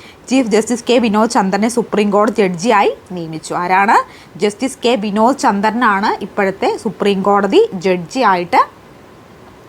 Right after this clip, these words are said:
ഉള്ള വ്യക്തി. ഇനി All We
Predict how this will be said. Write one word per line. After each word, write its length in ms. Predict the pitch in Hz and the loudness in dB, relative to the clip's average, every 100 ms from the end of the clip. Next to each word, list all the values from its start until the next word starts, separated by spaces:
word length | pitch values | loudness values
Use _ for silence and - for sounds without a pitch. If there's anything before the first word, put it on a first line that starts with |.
| - | -2
ഉള്ള 280 | 247 220 151 - - - - 220 | 2 2 0 -4 -20 -20 -8 -6
വ്യക്തി. 340 | 208 - 151 - | -4 -6 -10 -6
ഇനി 240 | 240 294 349 - - - 226 | -4 -4 -6 -14 -20 -2 2
All 200 | 302 | 2
We 120 | 262 | 2